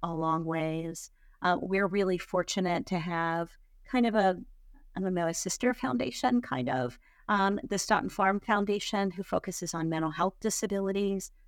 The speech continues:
So for many years, we focused on cross-disability things by co-funding. Um, and we have a broader community of peers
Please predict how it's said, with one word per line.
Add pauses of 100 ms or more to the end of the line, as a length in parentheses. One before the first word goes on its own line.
So
for
many
years,
we
focused
on
cross-disability
things
by
co-funding. (500)
Um, (280)
and
we
have
a
broader
community (100)
of
peers